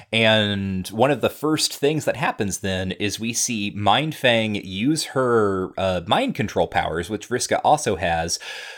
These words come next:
to, uh, force a sex slave to, like, have sex with her and then fall in love with her, which is, one,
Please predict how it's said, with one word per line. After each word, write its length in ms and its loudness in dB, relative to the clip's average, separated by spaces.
to, 880 0
uh, 400 6
force 640 0
a 120 4
sex 460 -2
slave 760 0
to, 640 2
like, 300 4
have 240 2
sex 300 0
with 140 -4
her 260 2
and 220 4
then 120 0
fall 280 4
in 120 -2
love 180 2
with 140 0
her, 260 2
which 220 0
is, 300 2
one, 640 2